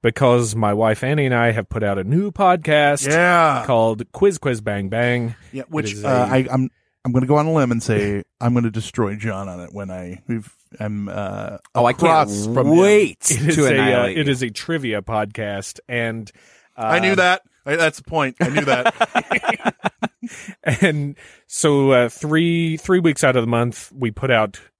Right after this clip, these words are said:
Speaker 1: just simple questions and, questions and answers that, um, you can use to practice, you know, for if you do, uh, pub trivia nights and stuff like that, uh, or just wanna learn facts.
Speaker 2: I will let you guys know, it's not exactly trivia, but I was on my first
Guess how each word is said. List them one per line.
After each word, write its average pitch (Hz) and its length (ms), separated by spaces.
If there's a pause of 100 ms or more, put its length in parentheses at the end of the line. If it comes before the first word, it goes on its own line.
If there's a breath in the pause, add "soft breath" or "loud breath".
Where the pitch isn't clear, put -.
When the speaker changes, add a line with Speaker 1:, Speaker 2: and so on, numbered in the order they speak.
(200)
Speaker 1:
just 180 220
simple 135 300
questions 117 500
and, 101 180 (320)
questions 135 420
and 110 120
answers 104 440
that, 101 320
um, 92 280 (320 loud breath)
you 120 120
can 120 160
use 110 180
to - 100
practice, - 760
you 110 60
know, 101 120
for 113 140
if 98 140
you 95 80
do, 92 260
uh, 87 140
pub 95 260
trivia 92 300
nights 90 340
and 85 100
stuff - 240
like 82 160
that, 87 220 (460 loud breath)
uh, 113 100
or 156 160
just 156 180
wanna 127 160
learn 110 220
facts. 101 420
Speaker 2:
I 135 100
will 165 280 (100)
let 151 180
you 156 100
guys 135 320
know, 104 240
it's 110 160
not 151 160
exactly 117 400
trivia, 113 360
but 104 140
I 107 60
was 113 160
on 123 160
my 110 100
first - 480